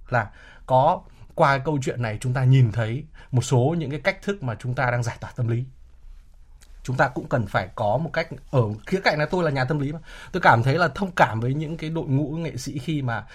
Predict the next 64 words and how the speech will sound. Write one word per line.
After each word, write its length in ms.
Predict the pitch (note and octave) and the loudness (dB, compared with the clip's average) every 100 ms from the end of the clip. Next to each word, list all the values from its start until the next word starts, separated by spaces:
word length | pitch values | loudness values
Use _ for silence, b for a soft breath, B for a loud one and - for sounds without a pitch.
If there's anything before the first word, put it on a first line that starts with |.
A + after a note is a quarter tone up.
| B | B
họ 120 | - - | -10 -8
phải 80 | G#2 | -8
sáng 380 | - - - A#2 | -10 -10 -6 -2
tạo 220 | E3 B2 | -2 -2
ra 120 | A#2 | -2
một 60 | A2+ | -2
cái 100 | A2 | -4
chương 160 | A2 C3 | -4 -4
trình 200 | C3 G#2+ | -2 -4
mà 100 | G2+ A2 | -6 -6
đòi 280 | C#3 A2+ G2 | -2 -2 -2
hỏi 280 | A2+ F#2+ | -6 -8
là 60 | F2+ | -8
luôn 240 | C#3 A#3 F#4 A4 | -6 -4 0 8
luôn 260 | A#4 F#4+ | 8 8
nó 60 | F4 | 2
phải 240 | - A#3 B2 | 0 -6 -4
đổi 220 | A#2 G#2 | -4 -4
mới, 240 | B2 D#3 | -6 -6
nó 140 | A#3 C#4+ | -8 -10
phải 440 | - G#3 D3 C#3+ | 0 4 4 4
là 240 | D#3 D#3+ D3 B B | 2 -2 -4 B B
sáng 240 | - E3+ G3+ | -6 -6 -2
tạo 200 | - D3 | -4 -2
và 100 | C#3+ | -2
nó 180 | D3 F3 | -2 -4
phải 460 | - G3 C#3+ A2+ | -2 2 4 2
là 120 | C3+ | 0
đáp 240 | D3+ - - | -2 -2 -4
ứng 360 | - G#3+ A#3 | -4 -4 0
đủ 240 | G#3 A3 F3+ | 2 4 4
mọi 280 | G3+ - F3+ | 4 4 2
tiếng 240 | F#3+ G3+ | -2 -2
lòng 280 | B3 F3 D3+ | 0 -2 -2
của 180 | D3+ A#2+ | 0 0
mọi 220 | C#3+ D3 | 0 0
người. 260 | C#3+ C#3+ | -2 -2
Mà 120 | B2 C3 | -2 -2
đặc 180 | E3+ | -2
biệt 280 | F#3+ G3+ G3+ | 4 6 6
là 80 | F3+ | 2
qua 240 | E3+ F#3+ | 2 4
cái 100 | F3+ | 4
giai 160 | F3+ F3+ | 0 -2
đoạn 200 | F3+ D3+ | -2 -4
Covid 320 | D#3 F3+ A3+ A3 | -2 -2 -2 -6
thì, 100 | G3 | -6
thì 140 | E3 C3 | -6 -4
tiếng 140 | D#3 | -2
lòng 220 | G3 G#3+ | 0 -2
ai 200 | - F#3+ | -2 -4
chả 140 | F#3 A#2+ | -4 -2
nhiều. 360 | A#2 D#3+ A#2 - B B B | 4 4 2 -2 B B B
Xong 260 | - E3 | -8 -6
rồi 140 | D#3+ D3+ | -4 -2
làm 180 | D3 C#3+ | -2 -2
sao 200 | F3 F3 | -2 0
mà 120 | D#3+ | 0
phản 200 | C#3+ A2+ | -2 -2
ánh 260 | B2 E3 | 0 -2
cho 100 | F3+ | -4
nó 120 | E3+ D#3+ | -2 0
hết 200 | G3+ - | 0 2
được. 220 | D#3+ | 0